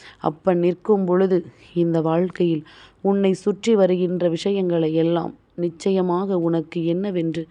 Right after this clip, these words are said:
நான் தெரியப்படுத்துவேன் என்பதனை நீ புரிந்து கொண்டால் அது போதும். உனக்கு நல்ல நேரம் வரும் பொழுது இந்த வாழ்க்கையில் உனக்கான நம்பிக்கையும் நிச்சயமாக நிறைவாக கொடுக்கும். அப்பன் சொல்வது எல்லாமும்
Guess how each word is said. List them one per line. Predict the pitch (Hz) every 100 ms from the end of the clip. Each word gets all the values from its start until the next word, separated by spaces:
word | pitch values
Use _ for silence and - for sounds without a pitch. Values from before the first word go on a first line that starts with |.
| - - - _
நான் | 185 180 175
தெரியப்படுத்துவேன் | 185 196 220 190 185 202 - 196 175 165
என்பதனை | 160 165 160 160 156 - -
நீ | 175 165
புரிந்து | 156 190 208 190
கொண்டால் | 165 160 160 151 151
அது | 147
போதும். | 151 160 170 180 _ - - - -
உனக்கு | 185 180 165 185
நல்ல | 180 185 220
நேரம் | 208 180 180 156 - _
வரும் | 165 165 175 175
பொழுது | 160 160 160 - _ - - - -
இந்த | 196 190 185
வாழ்க்கையில் | 185 214 202 208 185 160 - - -
உனக்கான | 185 175 165 175 170 170
நம்பிக்கையும் | 165 170 190 202 - 180 165 156 - - - -
நிச்சயமாக | 190 185 - 214 190 175 165 165 165 160 _ -
நிறைவாக | 170 165 165 156 180 185 160
கொடுக்கும். | - 175 190 - 185 _ _ - - _ 175
அப்பன் | 170 - 185 170
சொல்வது | - 185 196 196 185
எல்லாமும் | 175 185 190 180 165 170